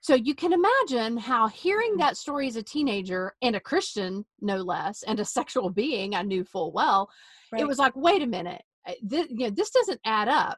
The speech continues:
Speaker 1: So
Speaker 2: Mm-hmm.
Speaker 1: that's why I've always been fascinated with the study of sexuality and fantasy and sexual thoughts and scripture and how does it all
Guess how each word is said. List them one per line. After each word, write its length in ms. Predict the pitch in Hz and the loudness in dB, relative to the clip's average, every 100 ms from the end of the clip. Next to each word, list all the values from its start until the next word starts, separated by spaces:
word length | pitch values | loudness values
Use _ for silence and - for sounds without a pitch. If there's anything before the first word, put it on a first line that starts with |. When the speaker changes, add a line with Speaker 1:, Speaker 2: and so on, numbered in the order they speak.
| - | -10
Speaker 1:
So 340 | - 247 240 | -4 0 2
Speaker 2:
Mm-hmm. 100 | 208 | 2
Speaker 1:
that's 420 | 240 254 262 - - | 2 2 0 -6 -6
why 460 | 294 415 320 262 - | -2 0 0 0 0
I've 200 | 220 208 214 | -2 0 0
always 300 | 214 254 226 | 2 0 -2
been 160 | 240 | -6
fascinated 600 | - 254 302 233 202 202 202 | -6 -8 -6 -6 -4 -6 -10
with 100 | - | -10
the 80 | |
study 480 | 208 - 330 233 214 - - _ - | -8 -2 -2 -2 -6 -10 -20 _ -6
of 140 | 175 | -4
sexuality 800 | - - 160 180 277 320 311 - | -6 -10 -6 -2 -2 0 -2 -2
and 180 | 180 170 | -4 -4
fantasy 560 | 190 214 285 277 302 262 | -4 -4 -4 -6 -4 -4
and 120 | 196 | -4
sexual 360 | 190 - 170 - | -8 -8 -4 0
thoughts 440 | 254 294 - - | 4 4 2 -4
and 300 | 190 175 170 - | -4 -2 -4 -8
scripture 600 | - 294 - 320 311 294 | -10 -10 -8 -6 -4 -4
and 160 | 190 | -4
how 180 | - 214 | -2 -2
does 140 | 226 | -2
it 80 | 214 196 | -6 -4
all 160 | 185 | -4